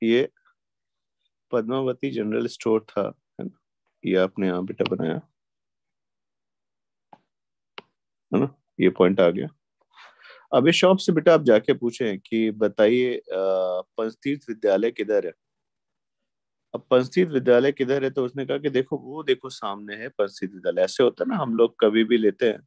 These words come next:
तो अपने इंडिया का जो Google मैप होता है पान वालों के पास ही होता है ना, उससे आप कहीं क्या पूछ सकते हैं। आप पूछे किधर है, तो उसने कहा देखो ये रहा,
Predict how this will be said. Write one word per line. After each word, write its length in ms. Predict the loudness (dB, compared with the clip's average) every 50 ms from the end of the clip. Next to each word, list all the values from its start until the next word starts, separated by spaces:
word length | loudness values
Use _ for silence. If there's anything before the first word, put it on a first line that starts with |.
| _ _ _ _ _ _ _ _ _ _
तो 60 | -4 -4
अपने 260 | -2 -2 -2 -2 -2
इंडिया 340 | -2 -2 2 4 4 4 4
का 120 | 4 2
जो 140 | 2 2 0
Google 340 | 0 0 2 2 2 2 2
मैप 200 | 0 -2 -2 -2
होता 160 | -4 -6 -6
है 60 | -2 0
पान 180 | 0 0 0 0
वालों 200 | 0 0 0 -2
के 100 | -4 -4
पास 280 | -2 -2 -2 -2 -2 -4
ही 40 | -6
होता 220 | -6 -6 -6 -8
है 60 | -8 -8
ना, 100 | -10 -14 _ _ _ _ _ _ _ _ _ _ _ _ _ _ -4
उससे 180 | -2 2 2
आप 100 | 0 2 4
कहीं 160 | 2 2 4
क्या 100 | 4 2
पूछ 220 | 2 0 -4 -6 -8
सकते 220 | -12 -8 -4 -2
हैं। 40 | -2
आप 80 | 0 -2
पूछे 180 | -2 -4 -2
किधर 320 | 0 2 4 6 6 6 4
है, 60 | 2
तो 100 | -2 -6
उसने 140 | -10 -8 -8
कहा 100 | -6 -6
देखो 240 | -6 -4 -4 -4
ये 600 | -4 -2 0 0 0 2 2 2 2 2 2 2
रहा, 140 | 2 0 -2